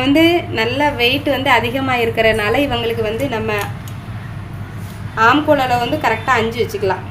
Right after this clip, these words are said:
அஞ்சுக்கு மேல வைக்காதீங்க, ஏன்னா பை விழும், சுருக்கு விழும். அஞ்சு வச்சாக்கி நம்மளுக்கு நார்மல் அளவு தான்.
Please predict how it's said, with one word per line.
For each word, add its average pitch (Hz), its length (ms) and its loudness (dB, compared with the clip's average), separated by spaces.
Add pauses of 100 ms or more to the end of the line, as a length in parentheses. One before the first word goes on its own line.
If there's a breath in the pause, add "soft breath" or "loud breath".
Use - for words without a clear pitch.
(600)
அஞ்சுக்கு 240 340 -2
மேல 240 200 0
வைக்காதீங்க, 214 540 0 (1900)
ஏன்னா 269 120 4 (220)
பை 233 100 6 (160)
விழும், 262 300 -4
சுருக்கு - 320 -6
விழும். 202 180 -2 (600)
அஞ்சு 233 240 -2
வச்சாக்கி 269 360 -2
நம்மளுக்கு 233 340 -2
நார்மல் 226 400 2
அளவு 208 280 2
தான். 294 160 0